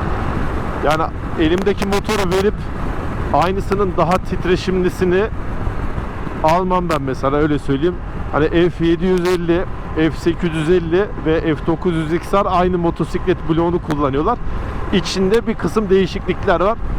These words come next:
Diğerleri bundan birazcık daha torklu,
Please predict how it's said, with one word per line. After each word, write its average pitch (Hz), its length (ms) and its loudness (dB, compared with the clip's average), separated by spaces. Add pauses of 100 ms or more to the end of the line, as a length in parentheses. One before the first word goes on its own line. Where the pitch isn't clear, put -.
(300)
Diğerleri 196 440 4
bundan 190 360 0
birazcık 190 400 2
daha 180 180 2
torklu, 160 440 -2